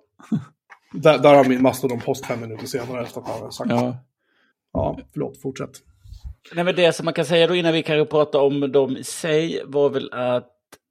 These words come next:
Speaker 1: de drivs av ett, eh, M två-chip
Speaker 3: Mm.
Speaker 1: och ett helt nytt chip som hette, eh, R ett.
Speaker 3: Rätt.
Speaker 1: Rätt. Rätt ett. Och det där R ett-chippet, om jag förstod det rätt, är chippet som i realtid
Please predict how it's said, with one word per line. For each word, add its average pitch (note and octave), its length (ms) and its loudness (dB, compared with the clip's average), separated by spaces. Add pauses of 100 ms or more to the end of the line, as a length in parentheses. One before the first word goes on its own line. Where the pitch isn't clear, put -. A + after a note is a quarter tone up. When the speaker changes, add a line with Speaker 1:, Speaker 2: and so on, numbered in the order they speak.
Speaker 1:
de C3 160 -2
drivs D3 320 4
av B2+ 180 0
ett, - 380 -2
eh, B2+ 200 2
M C3+ 100 2
två-chip B2 360 -4 (640)
Speaker 3:
Mm. C3+ 340 -4
Speaker 1:
och - 180 -8
ett - 100 -10
helt B2 280 -2
nytt B2 300 -6
chip C#3 380 -10
som A#2+ 180 -10
hette, B2+ 440 -6 (580)
eh, A2 240 -6
R B2+ 140 -4
ett. - 340 -4 (880)
Speaker 3:
Rätt. - 480 -8 (260)
Speaker 1:
Rätt. - 720 -6 (340)
Rätt D3+ 380 -4
ett. D3+ 220 -6 (260)
Och C3+ 260 -2 (640)
det C#3 140 -2
där C3+ 120 2 (120)
R A#2+ 60 -6
ett-chippet, B2+ 600 -8
om C#3 100 -4
jag C#3 120 2
förstod B2 220 -6
det B2+ 80 -2
rätt, A2+ 260 -2 (360)
är B2 80 -4
chippet - 380 -6
som A#2 280 -6 (200)
i B2 100 -4
realtid B2+ 680 2